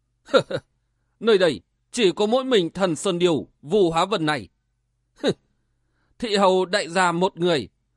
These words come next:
còn hơn trợ bọn chúng kéo đến đây hết. <laughs> Nàng không ra đây, chả lẽ còn phải chờ Vu đại gia động thủ nữa hay sao? Vu đại gia nóng tính, trong đống đá ấy không có gì để lót.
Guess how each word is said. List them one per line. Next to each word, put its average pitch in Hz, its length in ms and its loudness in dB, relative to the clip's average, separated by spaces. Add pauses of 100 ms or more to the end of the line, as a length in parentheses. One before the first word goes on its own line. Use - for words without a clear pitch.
(140)
còn 220 200 0
hơn 214 220 0
trợ 214 140 -2
bọn 170 200 -2
chúng 202 240 -2 (120)
kéo 175 180 -2
đến 202 240 -2
đây 160 180 0
hết. 190 180 -4 (720)
<laughs> 226 340 -2 (540)
Nàng 196 520 0
không 208 300 0
ra 180 160 0
đây, 170 240 0 (440)
chả 226 160 -2
lẽ 220 240 0 (320)
còn 247 160 0
phải 202 160 -2
chờ 196 240 2
Vu 196 220 2
đại 185 180 0
gia 165 240 0 (100)
động 214 240 -2
thủ 170 200 -2
nữa 170 160 -2
hay 202 160 -2
sao? 151 300 -4 (1000)
Vu 202 200 2
đại 185 180 -2
gia 165 220 2
nóng 160 240 -2
tính, 190 260 -2 (560)
trong 196 240 0
đống 202 160 0
đá 185 100 0
ấy 170 300 -2 (300)
không 262 240 2
có 226 160 0
gì 240 240 0
để 175 220 -2
lót. 175 220 0